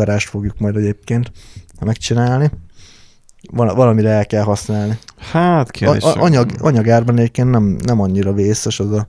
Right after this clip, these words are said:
Speaker 1: kevéske. Csak hát, öm,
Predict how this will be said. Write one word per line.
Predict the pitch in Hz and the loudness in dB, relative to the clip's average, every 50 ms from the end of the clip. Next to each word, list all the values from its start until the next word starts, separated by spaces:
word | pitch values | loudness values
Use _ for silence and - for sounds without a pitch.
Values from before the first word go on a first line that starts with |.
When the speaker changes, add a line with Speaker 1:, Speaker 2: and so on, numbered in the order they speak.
| - - - - - _ - - | -8 -16 -20 -20 -20 _ -12 -6
Speaker 1:
kevéske. | - 107 107 110 113 113 - - - 127 127 123 - _ _ - _ _ - - _ _ _ _ _ _ _ _ _ _ _ _ _ _ _ _ _ _ _ _ _ _ _ _ | -4 -2 0 0 0 0 -2 -2 -2 -2 -2 -2 -4 _ _ -20 _ _ -20 -20 _ _ _ _ _ _ _ _ _ _ _ _ _ _ _ _ _ _ _ _ _ _ _ _
Csak | - - - 123 - | -12 -8 -8 -4 -2
hát, | - 127 123 - - - | 0 0 0 0 2 2
öm, | 127 120 120 120 120 120 120 120 120 117 | 4 6 6 6 4 4 4 2 2 0